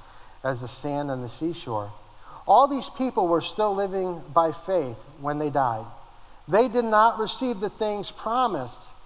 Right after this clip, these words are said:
They only saw them and welcomed them from a distance, admitting that they were foreigners and strangers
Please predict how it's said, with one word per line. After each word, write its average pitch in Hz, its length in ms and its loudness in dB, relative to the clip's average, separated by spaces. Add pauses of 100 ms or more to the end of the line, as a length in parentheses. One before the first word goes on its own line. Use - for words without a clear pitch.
(580)
They 180 180 6
only 247 460 4
saw 208 440 6
them 202 320 0
and 170 260 0
welcomed 175 540 4
them 131 320 -4
from 143 180 0
a 135 40 -6
distance, 123 640 -8 (440)
admitting 208 600 4
that 156 200 4
they 160 140 2
were 156 160 4
foreigners 196 680 2
and 165 140 -4
strangers 175 720 -4